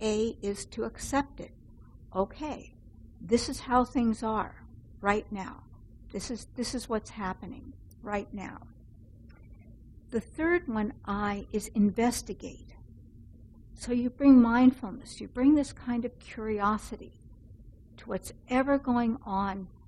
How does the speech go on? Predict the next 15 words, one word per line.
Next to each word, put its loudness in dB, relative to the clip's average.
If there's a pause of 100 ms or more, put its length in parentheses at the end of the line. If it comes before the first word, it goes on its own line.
(240)
in 2
the 0
moment -6 (100)
without -6
an -6
agenda. -10 (1080)
Just -18 (120)
really -4 (100)
investigate -8
it. -18 (600)
This -10
is -12
how 0
this -4
feels. -10